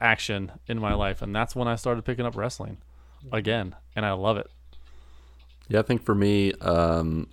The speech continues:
Speaker 2: at the core of it all, I'm a lover, not a fighter. And so I just don't, I don't know. I, I, I don't get my kicks out of watching people beat each other up, yell at each other,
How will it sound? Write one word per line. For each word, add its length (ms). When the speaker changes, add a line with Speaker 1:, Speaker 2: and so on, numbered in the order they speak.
Speaker 2:
at 140
the 60
core 320
of 80
it 80
all, 380
I'm 240
a 60
lover, 280
not 180
a 40
fighter. 440
And 260
so 840
I 140
just 340
don't, 340
I 100
don't 120
know. 160
I, 280
I, 280
I 100
don't 280
get 300
my 160
kicks 360
out 120
of 80
watching 320
people 320
beat 340
each 180
other 200
up, 180
yell 220
at 80
each 200
other, 440